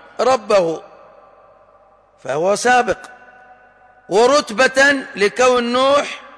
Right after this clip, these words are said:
فاعلا، لأنه هو الذي نادى، لكونه فاعلا. وهنا في هذا المثال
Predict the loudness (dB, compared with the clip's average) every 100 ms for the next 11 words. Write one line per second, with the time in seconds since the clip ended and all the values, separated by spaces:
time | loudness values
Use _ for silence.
0 | -20 -20 -20 -20 -20 -20 _ _ _ _
1 | -6 0 2 2 2 2 0 -4 -18 -20
2 | -20 -20 -20 -20 -10 -6 -2 0 0 2
3 | 2 2 2 2 4 2 0 -6 -10 -20
4 | -20 -20 -20 -20 -20 _ _ -18 -6 -2
5 | 0 -2 2 2 2 0 -2 -4 -16 -20
6 | -20 -20 -20 -20 _ _ _ _ _ _
7 | _ _ _ _ _ _ 0 0 2 2
8 | 4 4 2 -2 -12 -8 -2 2 4 4
9 | 2 0 0 2 4 2